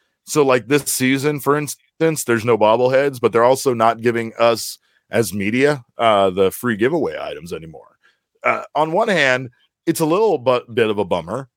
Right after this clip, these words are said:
right? But on, on the other hand, I used to give most of the stuff away to people anyway. Like, I didn't really want a lot of the shirts or hats or stuff they gave away, but I never gave away the bobbleheads, Jesse. I've kept every single, just like every, uh,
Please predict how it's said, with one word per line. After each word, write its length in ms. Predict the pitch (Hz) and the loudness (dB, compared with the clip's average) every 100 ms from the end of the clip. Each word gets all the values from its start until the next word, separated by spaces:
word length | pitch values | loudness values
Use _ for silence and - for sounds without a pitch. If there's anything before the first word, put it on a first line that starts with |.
| _ | _
right? 260 | 110 139 139 | 0 0 0
But 220 | 139 143 - | -2 0 0
on, 180 | 165 175 | 0 0
on 120 | 165 | 0
the 80 | 170 | 0
other 200 | 214 156 | 2 2
hand, 180 | 139 139 | 0 0
I 40 | |
used 200 | 143 165 | -2 -2
to 60 | 143 | -2
give 140 | 143 | 2
most 260 | 123 120 - | 4 2 0
of 60 | 117 | -4
the 80 | 117 | -4
stuff 300 | - 107 104 | 2 0 2
away 420 | 95 92 92 92 - _ _ - | 0 2 2 -2 -8 _ _ -6
to 120 | 120 | -6
people 400 | 113 107 107 98 | -4 0 2 2
anyway. 400 | 107 85 76 - - | -2 -6 -12 -18 -8
Like, 180 | 113 110 | -2 2
I 140 | 107 110 | 2 2
didn't 340 | 107 107 104 | 0 -4 -4
really 280 | 110 110 101 | 0 2 2
want 320 | 101 107 101 | 2 0 0
a 60 | 98 | 2
lot 200 | 101 101 | 2 2
of 80 | |
the 180 | 92 101 | 0 -2
shirts 540 | 101 - 110 110 - - | -2 -2 0 0 -2 -2
or 300 | 101 101 - _ _ | 0 -2 -6 _ _
hats 460 | - 131 123 95 120 | -2 0 0 -2 -6
or 80 | 110 | -2
stuff 240 | 113 101 | 0 0
they 140 | 98 | -4
gave 200 | 95 104 | -2 -2
away, 380 | 95 123 135 98 - _ _ _ | -2 0 0 0 -6 _ _ _
but 100 | - | 0
I 120 | 165 160 | 0 2
never 260 | 139 113 | 2 2
gave 220 | 104 90 | 0 -2
away 160 | 90 92 | 0 -2
the 100 | 90 | -2
bobbleheads, 480 | 87 80 82 87 82 | -2 -4 -4 -6 -8
Jesse. 460 | - 92 - 92 | -6 -6 -4 -4
I've 180 | 95 117 | -2 -2
kept 280 | - 135 - - | 0 -4 -4 -2
every 460 | 110 107 113 110 - | 0 0 0 -2 -4
single, 360 | - 110 104 | -8 -6 -6
just 160 | 110 127 | -4 0
like 160 | 165 147 | 0 2
every, 500 | 143 143 139 135 120 _ _ _ | 0 2 2 0 -4 _ _ _
uh, 380 | 107 107 98 | 2 4 4